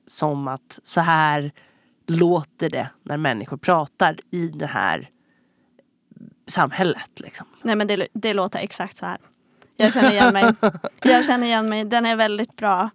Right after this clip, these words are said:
Speaker 2: Alltså, den är väldigt skickligt skriven, för hon liksom fångar ju upp alla såna här små dialektala egenheter
Speaker 1: Ja.
Speaker 2: och, eh, ord.
Speaker 1: Har du något exempel?
Speaker 2: Nej, men jag kan läsa bara typ en kort, eh, dialog.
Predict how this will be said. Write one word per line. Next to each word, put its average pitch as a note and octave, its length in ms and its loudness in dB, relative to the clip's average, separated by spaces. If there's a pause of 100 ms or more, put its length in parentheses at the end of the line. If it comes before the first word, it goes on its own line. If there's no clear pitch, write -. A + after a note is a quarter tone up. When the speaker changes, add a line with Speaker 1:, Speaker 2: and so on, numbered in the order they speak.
(260)
Speaker 2:
Alltså, B3 160 0
den B3 120 4
är A#3+ 40 -2
väldigt A#3+ 280 -2
skickligt - 1000 -8
skriven, A#3 720 -2
för - 120 -8
hon G#3 340 -2
liksom G#3+ 320 -6
fångar G#3+ 320 -4
ju G#3 140 -2
upp - 300 -6
alla G#3 360 -6
såna G#3 200 -8
här F#3+ 80 -6
små G3 220 -8
dialektala G3 880 -4 (200)
egenheter G#3+ 800 -2
Speaker 1:
Ja. F#3+ 260 2 (140)
Speaker 2:
och, - 380 -8 (400)
eh, - 60 -20 (340)
ord. G#3+ 460 -4 (280)
Speaker 1:
Har - 180 -2
du F#3 60 2
något F3+ 80 2
exempel? F#3 460 -4 (260)
Speaker 2:
Nej, A#3 100 -4
men B3 80 2
jag B3 100 -2
kan B3+ 140 2
läsa B3 300 2
bara G3 300 2 (400)
typ - 220 -14 (300)
en A3 220 0
kort, - 540 -6
eh, G#3 280 0 (320)
dialog. A3 760 -2